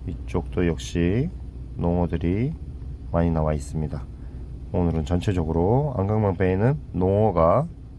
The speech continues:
많이 나왔네요. 그리고 이쪽 배는 갈치를 좀 잡아 오셨는데,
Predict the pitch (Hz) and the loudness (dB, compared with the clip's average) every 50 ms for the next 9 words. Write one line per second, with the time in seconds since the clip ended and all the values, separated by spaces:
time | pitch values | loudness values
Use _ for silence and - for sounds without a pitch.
0 | - - - 82 82 85 82 80 78 80 82 82 82 80 76 78 92 117 156 180 | -12 -2 0 2 2 2 2 2 2 2 2 2 2 2 2 2 2 2 2 0
1 | - - - - - - - - - - - - - - - - - - - - | -4 -8 -14 -14 -14 -14 -14 -14 -12 -12 -12 -12 -12 -12 -14 -14 -12 -14 -14 -14
2 | - - - - - - 107 113 117 127 127 127 127 120 - 135 127 - 135 131 | -12 -14 -12 -12 -6 0 0 2 6 6 8 8 6 6 4 0 2 4 4 6
3 | 131 131 131 127 120 - 120 123 - - 143 131 - 127 117 - 120 120 120 113 | 6 6 6 4 4 4 4 2 4 4 2 4 4 4 6 6 6 6 8 6
4 | 104 101 120 113 98 85 82 80 87 85 82 80 76 | 4 2 2 0 2 0 0 2 4 4 4 4 2